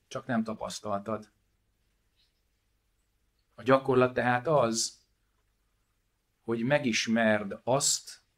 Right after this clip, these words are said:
amely külső tudás, megszerzett műveltség nélkül már teljes. Amiből nem tudsz elvenni és nem tudsz hozzátenni. Amiről csak a karmádnak a rétegeit kell lepucolni.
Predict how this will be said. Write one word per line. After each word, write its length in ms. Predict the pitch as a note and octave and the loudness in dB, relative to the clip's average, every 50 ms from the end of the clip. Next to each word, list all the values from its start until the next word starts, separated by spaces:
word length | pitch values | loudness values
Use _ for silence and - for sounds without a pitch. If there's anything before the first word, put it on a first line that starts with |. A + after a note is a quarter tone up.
| _ _ _ _ _ _ _ _ _ _ | _ _ _ _ _ _ _ _ _ _
amely 480 | A#2+ A#2+ A#2+ B2 A#2+ A2+ A2+ A2 A2+ | -2 0 2 2 2 2 2 0 -2
külső 680 | - - C#3+ C#3+ D3 D3 - - - C#3 B2 A#2+ A#2 | -4 -2 -2 -2 0 -2 -4 -4 0 2 0 0 0
tudás, 760 | A#2 - B2 B2 B2 A#2+ A2+ G#2+ G2 G2 - - - - - - _ _ _ _ _ | -4 -6 -6 -2 0 2 2 2 0 -4 -8 -14 -16 -16 -18 -20 _ _ _ _ _
megszerzett 840 | - A2 B2+ C3 C3 - - - C#3+ A#2+ A#2+ A2 A#2+ A#2 G#2+ - | -4 -2 -2 0 0 0 0 2 2 0 0 0 -2 -2 -4 -2
műveltség 680 | A#2+ B2 B2+ B2 A#2+ A#2+ A#2 A#2 A2+ - - A#2+ A2+ A#2+ | -2 0 0 0 2 0 -2 0 -2 -2 -2 0 0 0
nélkül 640 | B2+ C3+ D3 D3+ D3+ C#3+ B2 - - - A2 G2+ G2+ | 0 0 0 2 2 2 0 -2 -4 -2 -2 0 2
már 280 | A2 A2+ A2+ A2+ A2 - | 2 2 2 0 -2 -8
teljes. 800 | _ - B2+ A2+ A2 G#2 G2 G2 G#2 - - - - - _ _ _ _ _ _ _ _ _ _ _ _ _ _ _ _ _ _ _ _ _ _ _ _ _ _ _ _ _ _ _ _ _ _ _ _ _ _ _ _ _ _ _ _ _ _ _ | _ -2 0 0 2 0 -2 -4 -6 -6 -8 -8 -8 -12 _ _ _ _ _ _ _ _ _ _ _ _ _ _ _ _ _ _ _ _ _ _ _ _ _ _ _ _ _ _ _ _ _ _ _ _ _ _ _ _ _ _ _ _ _ _ _
Amiből 300 | _ A#2 C3 C3 B2 C3 | _ 0 0 2 2 2
nem 180 | C3 D3 D3+ D#3 | 2 2 0 0
tudsz 200 | D3+ C3+ - - | -2 -6 -8 -6
elvenni 760 | - A#2 A#2+ B2+ B2+ B2+ - _ _ B2 C3 B2 C3 C3+ C#3+ D#3 | -4 -2 0 0 0 -2 -6 _ _ -6 -4 -2 -2 -2 -2 -2
és 140 | D3+ B2+ - | -2 -2 -2
nem 160 | C#3 C3+ C3+ | -4 -4 -2
tudsz 180 | C3+ C3 B2+ | -2 -2 -2
hozzátenni. 1000 | - C#3+ D3 C3 A2 B2+ A#2+ G#2+ A2 - - A2+ A2 A2 A2+ A2+ A#2 A2+ A2+ - _ _ _ _ _ _ _ _ _ _ _ _ _ _ _ _ _ _ _ _ _ _ _ _ _ _ _ _ _ _ _ _ _ _ _ | 0 0 0 0 0 0 -2 -2 -2 -4 -6 -6 -4 -4 -4 -4 -4 -8 -10 -12 _ _ _ _ _ _ _ _ _ _ _ _ _ _ _ _ _ _ _ _ _ _ _ _ _ _ _ _ _ _ _ _ _ _ _
Amiről 340 | _ A#2 B2+ B2+ B2 B2+ A#2+ | _ 0 2 2 4 2 2
csak 160 | A#2 B2+ A#2 | 0 -2 -2
a 120 | - A2 - | -2 -4 0
karmádnak 800 | - C3+ C#3 C3+ C3 B2+ B2+ B2+ B2 A#2 A#2+ A#2+ A#2+ A#2+ A#2+ - | 2 2 4 4 2 2 2 2 0 0 0 -2 -4 -4 -4 -8
a 60 | G#2 | -6
rétegeit 600 | G#2 A#2+ A#2+ A#2+ A#2 G#2 G2 A2 G#2 G#2 G#2 - | -4 -4 -4 -4 -6 -8 -6 -4 -4 -4 -6 -8
kell 400 | - - G#2+ G#2 G#2 G2 G2+ G2+ - | -6 -4 -4 -2 0 -2 -4 -4 -6
lepucolni. 800 | G#2+ G#2+ G#2 A2+ G2 G2+ - - - A2 A2+ - A#1 A2+ A2+ | -8 -8 -8 -8 -6 -6 -6 -6 -6 -10 -10 -12 -14 -16 -18